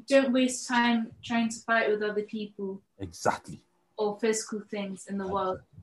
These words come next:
Speaker 2: Exactly.
Speaker 1: But, um, spend your time learning how to battle the devil and his spiritual forces like temptation.
Speaker 2: Yes, very important.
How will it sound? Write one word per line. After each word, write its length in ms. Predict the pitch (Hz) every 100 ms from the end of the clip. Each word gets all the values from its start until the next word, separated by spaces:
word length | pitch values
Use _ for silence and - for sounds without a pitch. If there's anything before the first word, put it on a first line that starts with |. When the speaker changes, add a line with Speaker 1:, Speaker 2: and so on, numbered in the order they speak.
| -
Speaker 2:
Exactly. 440 | 82 - 87 208 - _ _ _ _ _ _ _ _ -
Speaker 1:
But, 60 |
um, 300 | 220 202 190 - _ _ _ - -
spend 340 | - 247 233
your 120 | 233
time 500 | 220 233 220 214 208 -
learning 360 | 220 214 208 220
how 140 | 202
to 140 | 202 -
battle 520 | 208 208 - 202 - -
the 100 | 196
devil 540 | 202 196 190 190 185 - - - - _ -
and 220 | 190 190 - -
his 200 | 202 196
spiritual 480 | - 208 - 202 202
forces 500 | 202 196 - 185 180
like 160 | 180 185
temptation. 720 | 196 185 202 190 - - 180 _
Speaker 2:
Yes, 400 | - 110 87 -
very 340 | 120 110 175 180
important. 440 | 143 123 - 95